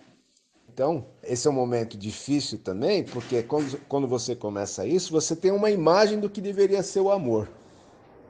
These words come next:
Você tem uma imagem do que deveria ser a sua relação aí com a sua companheira.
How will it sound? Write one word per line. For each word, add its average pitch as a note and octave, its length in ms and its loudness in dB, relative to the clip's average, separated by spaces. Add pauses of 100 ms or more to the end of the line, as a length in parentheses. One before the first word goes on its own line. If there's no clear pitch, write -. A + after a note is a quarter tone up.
Você G#2+ 200 -6
tem C#3 140 4
uma F#3+ 160 6
imagem F#3 420 4
do F3 80 0
que F#3+ 140 -8
deveria A3 560 2
ser - 160 -2
a F#3 80 4
sua F3 240 2
relação D3+ 640 2 (400)
aí A#2 200 6
com A#2 120 -6
a A2 60 4
sua G2+ 220 -4
companheira. G2 600 -8